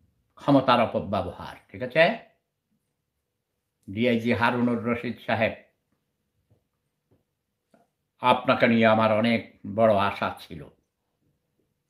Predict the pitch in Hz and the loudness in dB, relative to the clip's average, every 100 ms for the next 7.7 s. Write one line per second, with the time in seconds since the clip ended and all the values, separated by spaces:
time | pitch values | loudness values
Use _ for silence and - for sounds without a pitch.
0 | _ _ - 113 - 117 107 - 104 98 | _ _ -14 -12 -4 0 0 -2 -8 -6
1 | 101 95 87 85 - - - - _ _ | -6 -8 -10 -14 -18 -20 -20 -20 _ _
2 | _ _ _ _ _ _ _ _ _ - | _ _ _ _ _ _ _ _ _ -12
3 | 95 95 95 - 107 101 92 65 - 135 | -8 -6 -8 -6 -4 -4 -6 -12 -8 -4
4 | 185 - _ _ _ _ _ _ _ _ | -4 -6 _ _ _ _ _ _ _ _
5 | _ _ _ _ _ 113 139 147 131 - | _ _ _ _ _ 4 8 8 6 0
6 | 123 117 - 120 - 135 - 127 123 101 | -6 -6 -8 -10 -8 -12 -12 -12 -10 -10
7 | 82 - 123 98 85 71 - | -10 -12 -12 -10 -12 -14 -20